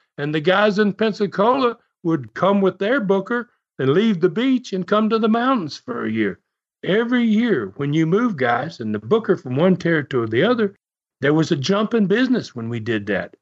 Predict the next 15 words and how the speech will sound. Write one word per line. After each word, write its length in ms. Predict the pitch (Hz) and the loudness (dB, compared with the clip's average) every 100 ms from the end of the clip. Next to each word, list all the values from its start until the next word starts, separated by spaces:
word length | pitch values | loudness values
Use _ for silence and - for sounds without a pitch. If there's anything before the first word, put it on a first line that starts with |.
| - | 0
Every 460 | 233 233 240 226 - | 2 4 0 -2 -6
time 500 | - 220 220 214 151 | -4 0 2 2 2
we 140 | 131 | -2
changed 540 | 113 - 156 190 180 - | -6 -6 0 0 0 -2
territories 760 | 190 190 - - 123 120 - - _ _ _ | 2 2 0 -2 2 2 0 -6 _ _ _
and 160 | 104 92 | -6 -2
sent 300 | - 170 - | 0 0 0
the 80 | 120 | 0
guys 400 | 113 170 185 147 | 2 2 2 2
north 480 | 151 170 170 - | 4 4 2 -2
and 180 | 117 101 | -6 -6
the 180 | 101 127 | -4 0
other 180 | 185 156 | 0 0
guys 420 | 143 156 156 123 | -4 -4 -2 -4
south, 340 | - 160 160 | -2 0 -2